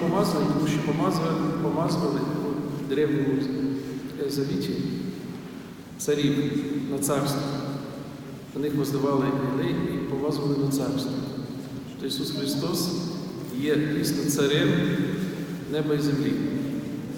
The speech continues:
І ось родословно починається з Авраама.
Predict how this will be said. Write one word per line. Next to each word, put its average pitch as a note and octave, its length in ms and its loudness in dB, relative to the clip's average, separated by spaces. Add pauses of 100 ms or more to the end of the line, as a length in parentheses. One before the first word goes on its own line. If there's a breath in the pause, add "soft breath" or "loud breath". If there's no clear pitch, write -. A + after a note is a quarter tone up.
(500)
І E3+ 100 0
ось F#3+ 260 2 (460)
родословно D3 440 0
починається D3+ 600 0
з D#3 100 2
Авраама. C#3+ 580 0